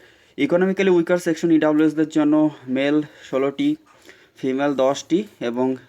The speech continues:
মেল, আহ, যেটা আর্ম, আর্মড ব্রাঞ্চের ক্ষেত্রে সেটা হচ্ছে কুড়িটি, টোটাল ছেচল্লিশটি।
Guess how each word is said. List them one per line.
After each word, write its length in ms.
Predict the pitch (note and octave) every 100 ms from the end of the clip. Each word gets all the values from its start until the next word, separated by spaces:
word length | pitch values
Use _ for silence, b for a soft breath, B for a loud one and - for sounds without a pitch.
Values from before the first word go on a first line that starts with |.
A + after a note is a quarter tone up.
| -
মেল, 360 | A#2 A#2 B2+ C#3+
আহ, 580 | - - A#2+ A#2+ A#2
যেটা 260 | A2 A#2+ G#2+
আর্ম, 440 | - A#2+ C#3 D#3+ D3+ -
আর্মড 380 | A2 C#3 D#3
ব্রাঞ্চের 420 | - B2 A#2+ B2+ A2+
ক্ষেত্রে 320 | B2 A2+ D3+
সেটা 220 | C#3+ A#2
হচ্ছে 160 | A2 A2+
কুড়িটি, 340 | B2 B2+ C3+
টোটাল 300 | B2+ G2+ A2
ছেচল্লিশটি। 640 | A2 A#2 B2+ C3+ B2+ C#3+